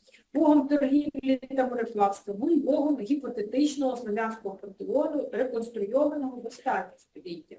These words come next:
Однак ці ствердження, е, не є загальноприйнятними і не підтримуються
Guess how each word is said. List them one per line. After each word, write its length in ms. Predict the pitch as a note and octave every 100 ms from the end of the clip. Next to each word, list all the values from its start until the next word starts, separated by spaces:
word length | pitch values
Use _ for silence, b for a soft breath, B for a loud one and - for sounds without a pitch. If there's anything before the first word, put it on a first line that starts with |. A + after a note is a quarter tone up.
| -
Однак 380 | - D4 F4+ F#4
ці 80 | B3+
ствердження, 720 | A#3 A#3 A3+ A3 G#3+ G3+ G3 G3+
е, 160 | G#3
не 140 | G#3 A#3
є 220 | G#3+ G3
загальноприйнятними 1120 | G3 F#3+ G3 A3+ C4+ C#4+ D#4+ D#4+ - B3+ B3
і 180 | - C#4+
не 120 | C4+
підтримуються 960 | C4 - A3 A#3 A#3 F#3+ F#3+ - F#3+